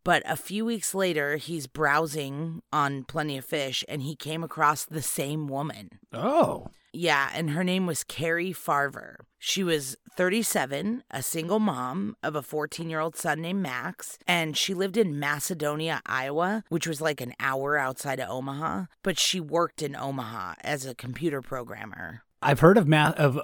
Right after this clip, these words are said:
Speaker 2: Omaha, but Macedonia, that is, that's a mouthful for Iowa, man. Macedonia,
Speaker 1: Yeah.
Speaker 2: Iowa. Just a lot. I wouldn't think they'd have a, a city named Macedonia.
Speaker 1: Yep.
Speaker 2: More like Creek Street, Iowa. I would think they would have Creek Street,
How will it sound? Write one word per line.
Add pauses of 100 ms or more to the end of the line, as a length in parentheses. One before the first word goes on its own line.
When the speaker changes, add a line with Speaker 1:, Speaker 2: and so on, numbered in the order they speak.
(100)
Speaker 2:
Omaha,
but
Macedonia,
that
is,
that's
a
mouthful
for
Iowa,
man. (560)
Macedonia, (140)
Speaker 1:
Yeah.
Speaker 2:
Iowa. (220)
Just
a
lot.
I
wouldn't
think
they'd
have
a, (160)
a
city
named
Macedonia. (340)
Speaker 1:
Yep. (160)
Speaker 2:
More
like
Creek
Street,
Iowa.
I
would
think
they
would
have
Creek
Street,